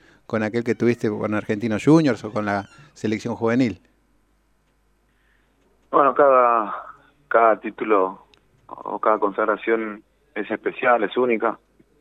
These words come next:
Speaker 2: Eh, cuando, cuando en estos últimos días nos tocaba, me tocaba hablar con algunos de los chicos más jóvenes que, que no habían tenido la posibilidad de,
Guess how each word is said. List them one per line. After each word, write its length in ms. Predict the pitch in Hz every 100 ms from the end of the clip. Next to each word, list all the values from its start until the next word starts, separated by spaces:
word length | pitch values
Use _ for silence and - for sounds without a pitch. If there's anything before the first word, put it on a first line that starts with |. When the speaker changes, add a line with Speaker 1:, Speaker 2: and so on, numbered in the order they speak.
| _ _ _ _ _ _ _ _ -
Speaker 2:
Eh, 580 | 110 101 110 107 104 - - _ _ _ _ _ _
cuando, 880 | 107 107 107 107 101 101 101 52 - _ _ _ _ _ _ _
cuando 220 | - 107 107
en 80 |
estos 220 | 107 110 107
últimos 360 | 110 120 113 113
días 240 | 120 120
nos 140 | 113
tocaba, 320 | - 113 113 113
me 140 | 110
tocaba 260 | 110 120 120
hablar 260 | 123 120
con 140 | 113 110
algunos 300 | 113 117 113
de 60 |
los 120 | 110
chicos 240 | 101 113 120
más 100 | 107
jóvenes 460 | 127 127 120 113
que, 220 | 98 95 -
que 140 | 104
no 60 | 113
habían 180 | 117 110
tenido 320 | 110 120 - - - - -
la 100 | 107
posibilidad 640 | 104 104 - 107 117 123 120
de, 220 | 113 107